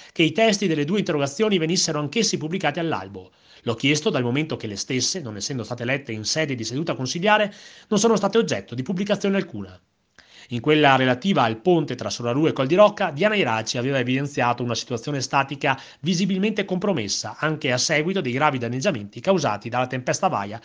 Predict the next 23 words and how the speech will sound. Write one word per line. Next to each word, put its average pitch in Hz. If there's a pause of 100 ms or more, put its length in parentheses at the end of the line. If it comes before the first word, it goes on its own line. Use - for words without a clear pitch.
(200)
dell'ottobre 196
duemiladiciotto. 190 (500)
Su 123
tale 113
ponte, 202
aveva 113
scritto 113
Iraci, 175 (160)
senza 127
che 113
sia 104
stata 135
disposta 131
alcuna 131
perizia, 139
come 101
comunicato 107
per 104
le 104
vie 110
brevi 131
dall'ufficio 107
tecnico 190